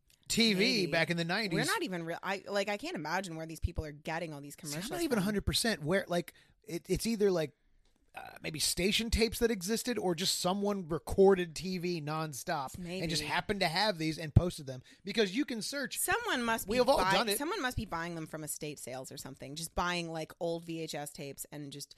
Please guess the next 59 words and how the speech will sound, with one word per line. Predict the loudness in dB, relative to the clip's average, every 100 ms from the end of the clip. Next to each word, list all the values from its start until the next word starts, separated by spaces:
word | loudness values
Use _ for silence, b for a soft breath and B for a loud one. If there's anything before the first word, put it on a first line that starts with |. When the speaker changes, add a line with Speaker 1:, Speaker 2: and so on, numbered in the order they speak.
| B
Speaker 1:
I | -4
Speaker 2:
by | 4 6
the | 6
Speaker 1:
guess. | 2 2
Speaker 2:
lot | 2 0
because | 0 -6 -4
I'm |
sure | -4 -2
you | -2 -4
can | -8 -10 -4
get, | -4 -2
like, | -6 -8
a | -8
bunch | -8 -6 -8
of, | -10 b b b b b _ _ _ -4
like, | 0 0 -4 _ -10
home | -6 -4 -2
recorded | -4 -6 -6 -6 -6 -8
V | -8
H | -6 -4
S | -6 -6
tapes | -8 -8 -10
for, | -8
like, | -6 -4
a | -6
whole | -8
box | -4 -4 -4 -8
for, | -12
like, | -12
a | -12 -8
dollar. | -8 -8 -10 -12 -14
Speaker 1:
Maybe. | -6 -4 -4 -8
But | -12 -20 -4 2
Speaker 2:
And | 4
then |
Speaker 1:
then | 6
Speaker 2:
you | 4
Speaker 1:
they're |
Speaker 2:
get, | 4
Speaker 1:
just | 4
Speaker 2:
like, | 6
a |
Speaker 1:
posting | 6 4 2
'em | 4
on |
Speaker 2:
bajillion | 4 4 4 0
Speaker 1:
YouTube. | 0
Speaker 2:
clips | -4 -4 -4
on | -6
you-, | -6 -12 -14 -16
t-, | -12
clicks | -10 -6
on | -6 -6
YouTube. | -6 -4 -2 -2 -2
Speaker 1:
I |
Speaker 2:
So. | -2
Speaker 1:
know, | 0 -2
but, | -4 -6 -8
like, | -10 -10